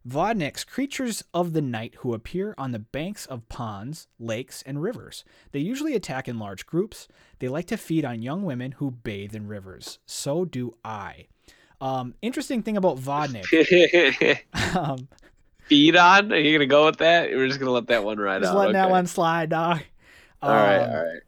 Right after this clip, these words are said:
Speaker 1: the Vodnik. So I read another book called Perdido Street Station, which is done by, uh, or written by an author named China Mieville. And in his book, it's like a, kind of like a futuristic fantasy where it's kind of steampunky and stuff.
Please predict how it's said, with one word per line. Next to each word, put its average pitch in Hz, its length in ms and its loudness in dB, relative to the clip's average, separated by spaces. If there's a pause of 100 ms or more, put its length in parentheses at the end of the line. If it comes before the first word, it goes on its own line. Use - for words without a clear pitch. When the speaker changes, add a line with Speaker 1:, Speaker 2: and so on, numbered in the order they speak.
Speaker 1:
the 151 100 -6
Vodnik. 165 460 -2
So - 160 -4
I 190 140 -6
read 240 160 -2
another 143 380 -4
book 117 260 -10
called 117 580 -6
Perdido 139 340 -4
Street 127 320 -6
Station, 110 460 -10
which 110 180 -12
is 113 100 -10 (180)
done 117 180 -6
by, 110 260 -6
uh, 98 480 -14 (300)
or 110 160 -12
written 135 280 -4
by 120 140 -4
an 104 200 -10
author 120 300 -10
named 107 200 -10
China 117 280 -8
Mieville. 107 600 -10 (460)
And 120 520 -8
in 220 240 -6
his 190 280 -6
book, 120 460 -10 (240)
it's - 140 -12
like 143 160 -8
a, 117 440 -8 (240)
kind 277 180 -12
of 247 80 -10
like 175 180 -6
a 120 140 -8
futuristic 151 760 -8
fantasy 98 540 -14
where 95 120 -18
it's 98 100 -18
kind 170 180 -8
of 143 60 -8
steampunky 156 580 -8
and 151 100 -8
stuff. 147 280 -12